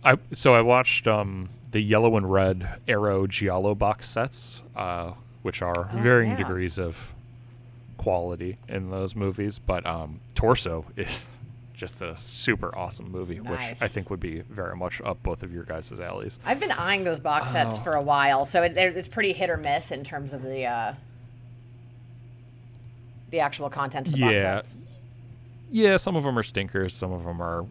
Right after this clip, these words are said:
Speaker 1: really cool. So I think they're worth checking out at least. I mean, even the stinkers are like, "All right, well, you get to see murder and beautiful naked people." Like,
Speaker 2: Mm-hmm.
Speaker 1: that's,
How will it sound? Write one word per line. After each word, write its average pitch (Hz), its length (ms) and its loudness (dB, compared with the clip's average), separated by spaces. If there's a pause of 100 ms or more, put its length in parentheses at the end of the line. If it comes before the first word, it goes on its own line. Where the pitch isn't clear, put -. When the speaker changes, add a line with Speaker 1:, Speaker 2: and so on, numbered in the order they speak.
Speaker 1:
really 87 360 -2
cool. 85 400 -6 (240)
So - 220 -4
I 139 80 2
think 139 220 0
they're 101 160 4
worth 90 360 -4 (640)
checking 80 300 -10
out 80 160 -4
at 82 140 -10
least. - 340 -10 (360)
I 151 100 6
mean, 160 160 4
even 175 180 2
the 107 80 2
stinkers 95 400 0
are 87 100 -2
like, 78 220 -6
"All 120 100 0
right, 82 180 -2
well, 82 220 -4
you 90 140 -10
get 87 140 -8
to - 60 -10
see 80 260 -8 (920)
murder 85 520 -6
and 69 160 -12 (1600)
beautiful - 340 -8
naked 71 300 -8
people." 95 400 -4
Like, 92 160 -4
Speaker 2:
Mm-hmm. 147 80 -8
Speaker 1:
that's, - 200 -10